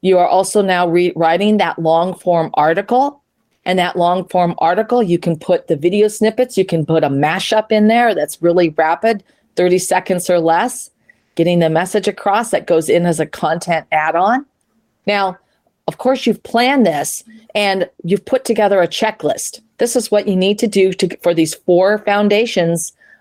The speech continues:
of sales strategy and how you can achieve that. And you have that co-, that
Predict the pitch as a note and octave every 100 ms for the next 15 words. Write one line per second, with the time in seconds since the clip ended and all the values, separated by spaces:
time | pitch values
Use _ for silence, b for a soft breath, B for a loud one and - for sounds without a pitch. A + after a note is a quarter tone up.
0 | - F3+ F3+ - E3+ E3 - F#3 G3 A3
1 | F#3 D3 C#3 C#3 - _ _ _ _ -
2 | F3+ - E3+ E3+ F3 F3 E3 D3+ - A3+
3 | A3 C#3 - b b - F#3+ F#3+ G3+ F3+
4 | F3 - - - - F#3 F#3